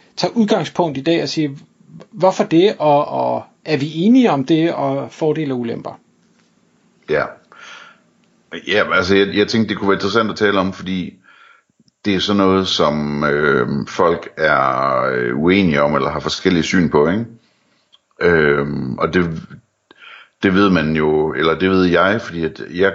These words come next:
Speaker 2: jeg kan vældig godt lide at arbejde sammen med overkvalificerede mennesker. Øhm, og samtidig så har jeg jo hørt igennem mit liv utallige historier om folk, der har fået afslag, fordi de er overkvalificerede, når de har søgt et job, ikke?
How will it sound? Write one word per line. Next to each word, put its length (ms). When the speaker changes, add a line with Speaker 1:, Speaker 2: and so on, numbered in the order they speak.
Speaker 2:
jeg 120
kan 140
vældig 240
godt 240
lide 300
at 80
arbejde 340
sammen 260
med 80
overkvalificerede 720
mennesker. 440
Øhm, 960
og 120
samtidig 480
så 260
har 140
jeg 100
jo 180
hørt 580
igennem 540
mit 140
liv 540
utallige 600
historier 460
om 220
folk, 300
der 60
har 100
fået 280
afslag, 560
fordi 320
de 140
er 40
overkvalificerede, 1040
når 80
de 80
har 60
søgt 240
et 160
job, 220
ikke? 200